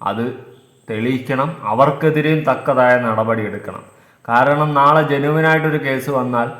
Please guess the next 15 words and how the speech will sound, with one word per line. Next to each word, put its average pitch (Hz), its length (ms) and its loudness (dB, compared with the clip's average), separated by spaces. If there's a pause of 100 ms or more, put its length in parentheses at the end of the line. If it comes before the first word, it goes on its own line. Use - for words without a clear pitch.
(160)
നമ്മൾ 123 200 0
അപ്പോഴേ 139 300 0
പറയും, 123 380 2
"ആ, 113 240 -12 (100)
ഇത് 165 160 -12
ചിലപ്പോൾ 175 280 -2
അതുപോലെ 180 340 2
അന്നത്തെ 170 320 0
പോലെ 165 220 0
ഉടായിപ്പായിരിക്കും" 139 840 2 (100)
എന്നുള്ള 131 380 -2
പറച്ചിൽ 117 580 -2 (400)
ഉണ്ടാവാതിരിക്കാൻ 131 960 4
വേണ്ടിയിട്ട് 107 500 -6 (360)
നിയമപരമായ 110 920 -2